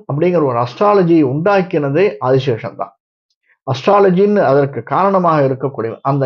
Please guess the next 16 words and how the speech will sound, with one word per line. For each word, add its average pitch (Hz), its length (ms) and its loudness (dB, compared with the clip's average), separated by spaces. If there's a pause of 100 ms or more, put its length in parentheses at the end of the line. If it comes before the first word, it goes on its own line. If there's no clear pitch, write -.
ஞானத்தை 226 640 0
கர-, 185 280 0 (260)
தரக்கூடியவன் 190 720 0 (180)
கேது, 180 420 2 (400)
புதன், 165 420 0 (160)
சூரியன். 147 420 -2 (480)
அதை 170 200 2
உண்டாக்கினது 196 580 2
அஸ்ட்ராலஜி. 123 500 0 (160)
சயின்ஸ் 254 520 0
அப்படின்னு 143 400 0
சொன்னோம்னா 135 520 -4
ராகு 110 340 -4
தான். 113 140 -14 (100)
மெடிக்கல் 262 500 2 (680)
செவ்வாய், 110 400 -2